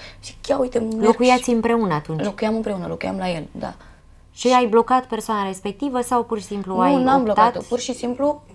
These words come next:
Speaker 1: am plecat. Da.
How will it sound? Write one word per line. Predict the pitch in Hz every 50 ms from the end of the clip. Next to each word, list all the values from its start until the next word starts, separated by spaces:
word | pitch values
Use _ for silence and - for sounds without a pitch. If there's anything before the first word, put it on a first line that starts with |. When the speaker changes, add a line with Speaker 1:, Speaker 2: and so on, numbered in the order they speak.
| - - - - -
Speaker 1:
am | - - 226 254 254
plecat. | 254 240 240 226 202 175 - - - - - - - - - - - - _ - - - - - - - - - - - - - - - - - - - - - - -
Da. | 151 160 175 175